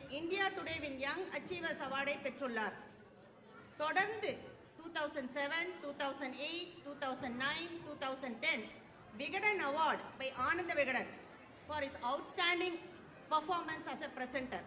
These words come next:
டூ தௌசண்ட் நைனில் ஆனந்த விகடன் தேர்ந்தெடுத்த Best Ten Personalities of இந்தியாவில் இவரும் ஒருவர். இவருடன் தேர்ந்தெடுக்கப்பட்டவர்களில் அப்துல் கலாம்,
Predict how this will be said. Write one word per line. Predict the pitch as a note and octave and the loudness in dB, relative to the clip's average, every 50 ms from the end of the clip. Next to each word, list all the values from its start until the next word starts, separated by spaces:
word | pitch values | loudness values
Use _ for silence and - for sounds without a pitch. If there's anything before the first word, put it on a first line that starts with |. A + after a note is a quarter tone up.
| - - - - - - - - - - - - - - - - - - - - - - - - - | -8 -14 -16 -16 -18 -18 -18 -18 -18 -18 -18 -20 -20 -20 -20 -20 -20 -18 -16 -16 -16 -16 -18 -12 -6
டூ | F4+ G4 G#4 G#4 | -4 -2 0 0
தௌசண்ட் | G4+ G#4+ G4+ - G4 F4 D#4+ C#4 | 0 0 0 0 -2 -2 0 0
நைனில் | C4+ C#4 D4 D4+ D4 B3+ A#3 A#3+ B3 - - - - - - - - A#3 B3 D4+ | 2 2 2 2 0 0 -2 -4 -6 -8 -12 -14 -18 -18 -18 -12 -6 0 2 2
ஆனந்த | F4+ G4+ G#4+ G4+ G#4 | 2 2 2 2 0
விகடன் | G4+ G4 F#4 E4+ D#4 D#4 D#4+ | 2 2 2 0 0 0 -2
தேர்ந்தெடுத்த | D#4+ D#4+ E4 E4 D4+ D4 D4+ D#4 C#4 A3 G3 A#3+ | -2 0 2 2 0 2 2 0 -2 -2 0 0
Best | E4 G#4 - - - G4 - - | 0 0 0 -2 -4 -4 0 2
Ten | D#4+ E4+ F4+ E4+ F4+ | 2 2 2 2 0
Personalities | G4+ C#4+ - F4+ E4+ E4+ E4+ E4 D4 E4 E4 D4 - D#4+ C#4+ | -2 -2 -2 0 2 2 2 2 0 -4 -6 -6 -2 -2 -2
of | B3+ A#3+ B3+ | -2 -2 -4
இந்தியாவில் | C4 C#4+ D#4 D4+ D4 C4+ D#4 D4+ C4 C4+ | -4 -2 0 2 2 2 2 0 -4 -2
இவரும் | C#4+ D#4+ E4 D#4+ C#4+ B3+ | 0 0 0 0 0 0
ஒருவர். | B3 B3 A#3+ F#3+ - - - - - - - - - - - - - - - - - D4 | 0 2 0 0 -2 -4 -10 -12 -14 -16 -18 -18 -16 -16 -16 -16 -16 -16 -14 -12 -8 -4
இவருடன் | E4 F4 F4 F#4 F#4 F#4+ F#4+ F#4 F#4+ | -2 0 2 4 4 4 4 6 6
தேர்ந்தெடுக்கப்பட்டவர்களில் | F4 F4 F4 F4 E4+ D#4+ E4 D#4 - - - - D4+ D4 D4 C#4+ E4+ F4+ F4+ - - B3+ | 4 6 6 4 2 2 2 0 0 0 0 2 4 2 4 4 2 0 0 0 0 -2
அப்துல் | B3+ A#3 A3+ E4 E4+ E4 E4+ | -2 -2 0 -2 -2 0 2
கலாம், | D4 C#4+ D4 D4 D4 D4 D4 | 4 6 8 8 8 8 6